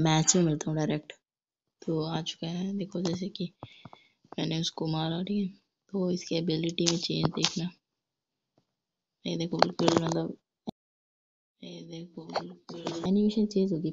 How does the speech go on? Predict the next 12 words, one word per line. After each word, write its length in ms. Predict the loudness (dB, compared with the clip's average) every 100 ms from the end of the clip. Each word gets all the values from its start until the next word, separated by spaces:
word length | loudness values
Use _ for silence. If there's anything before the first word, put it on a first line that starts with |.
| -2
पहली 260 | 0 0
वाली 220 | 0 0 0
animation 460 | 0 -2 -4 -4
अलग 260 | -2 -4 -4
थी। 180 | -4 -6 -8 _ _ _ _ _ _ _ _ _ -12 -10 -10 -12 -12 -8 -6 -2 -2 -2 -4 -6 _ -20 _ _ -8
तो 240 | -2 2 4
वही 160 | 4
दोबारा 320 | 4 4 4 4
देख 180 | 4 4
लो, 320 | 4 4 4 4
मतलब 380 | 4 2 -4 -8 -10 -4 -4 _ -6
देखना, 360 | -4 0 -2